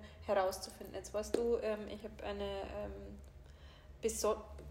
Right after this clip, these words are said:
ich nenn's jetzt mal besonders, weiß nicht, wie ich's sonst beschreiben soll, ähm, Coaching-Variante gelernt, auf,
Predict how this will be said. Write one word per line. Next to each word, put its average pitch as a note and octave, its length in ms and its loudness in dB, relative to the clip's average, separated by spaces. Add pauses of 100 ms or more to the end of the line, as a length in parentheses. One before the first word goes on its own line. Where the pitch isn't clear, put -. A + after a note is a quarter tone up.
ich - 480 -8
nenn's F#3 200 0
jetzt F3+ 180 0
mal F3 120 2
besonders, E3+ 640 -2
weiß E3+ 120 -6
nicht, E3+ 180 -8
wie E3+ 60 -10
ich's F3 240 -8 (180)
sonst F#3 200 -8
beschreiben F3+ 320 2
soll, F#3 140 2 (120)
ähm, F3+ 360 2
Coaching-Variante F#3 760 2
gelernt, G3+ 640 0 (500)
auf, F#3+ 160 2